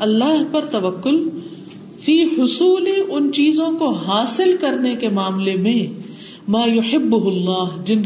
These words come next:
کو اللہ پسند کرتا ہے، ویرضاہ، اور ان پہ راضی ہوتا ہے۔ کیا کیا چیزیں؟ من الایمان، ایمان، کہ ہمارا ایمان زیادہ ہو جائے،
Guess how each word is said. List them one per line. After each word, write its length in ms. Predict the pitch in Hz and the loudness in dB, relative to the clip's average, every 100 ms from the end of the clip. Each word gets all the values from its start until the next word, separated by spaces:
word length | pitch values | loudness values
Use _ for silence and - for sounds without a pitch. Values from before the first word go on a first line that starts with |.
| 202 | -4
کو 160 | 214 202 | -6 -4
اللہ 320 | 180 180 190 | -2 -2 -4
پسند 380 | 190 - 240 226 | -6 -2 -2 0
کرتا 320 | 175 - 143 | -4 -6 -10
ہے، 60 | 147 - - - - - - - - - - - | -14 -18 -20 -20 -20 -20 -20 -20 -20 -20 -20 -10
ویرضاہ، 760 | 196 214 226 233 196 226 240 208 185 | -2 0 2 0 0 0 0 -2 -2
اور 160 | 196 214 | -2 0
ان 160 | 220 | 0
پہ 100 | 220 | 0
راضی 460 | 254 202 190 180 262 | -2 0 0 2 2
ہوتا 360 | 196 - 170 160 | 0 -4 -6 -8
ہے۔ 80 | - - - - - - - - - - - - | -12 -16 -18 -20 -20 -20 -20 -20 -20 -20 -20 -8
کیا 180 | - 226 233 | -2 -2 0
کیا 140 | 285 | -2
چیزیں؟ 340 | 285 254 - - - - - - - | 0 -2 -4 -10 -14 -18 -20 -20 -6
من 160 | 202 214 | -2 0
الایمان، 540 | 214 208 196 196 196 | 0 0 -2 -2 -2
ایمان، 360 | 180 165 165 165 | -4 -6 -8 -8
کہ 100 | 185 | -6
ہمارا 180 | 190 | -2
ایمان 340 | 196 185 190 190 | -2 0 0 0
زیادہ 280 | 185 185 190 | -2 -2 -4
ہو 120 | 180 | -6
جائے، 260 | 175 - | -8 -14